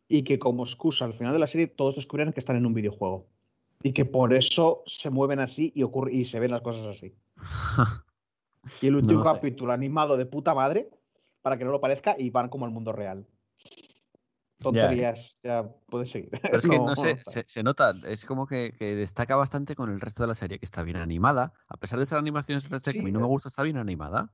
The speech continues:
Speaker 1: Es verdad que el dragón volando sí que se le veía un poco más, meh.
Speaker 2: No, no,
Speaker 1: Pero
Speaker 2: y
Speaker 1: bueno, es
Speaker 2: según
Speaker 1: que tampoco, es que no se mueve mucho, porque,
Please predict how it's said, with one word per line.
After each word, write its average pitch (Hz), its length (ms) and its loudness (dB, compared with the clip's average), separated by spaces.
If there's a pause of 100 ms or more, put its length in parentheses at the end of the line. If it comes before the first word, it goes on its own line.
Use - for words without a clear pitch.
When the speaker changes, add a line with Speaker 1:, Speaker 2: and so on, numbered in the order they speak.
(120)
Speaker 1:
Es - 160 -18
verdad 190 240 2
que 196 100 2
el 147 100 2
dragón 123 380 0
volando 151 440 2
sí 185 140 -8
que 139 100 -12
se 147 100 -10
le 131 80 0
veía 127 180 -2
un 135 100 -6
poco 131 220 -4
más, 120 540 -2 (680)
meh. 123 480 0 (640)
Speaker 2:
No, 127 100 6
no, 147 80 10
Speaker 1:
Pero 143 120 6
Speaker 2:
y 127 40 2
Speaker 1:
bueno, 190 140 2
es - 40 -2
Speaker 2:
según 123 40 -4
Speaker 1:
que - 60 -8
tampoco, 233 300 -2
es 185 100 -8
que 254 100 0
no 277 80 0
se 277 80 0
mueve 196 200 4
mucho, 240 220 -2
porque, 139 380 -4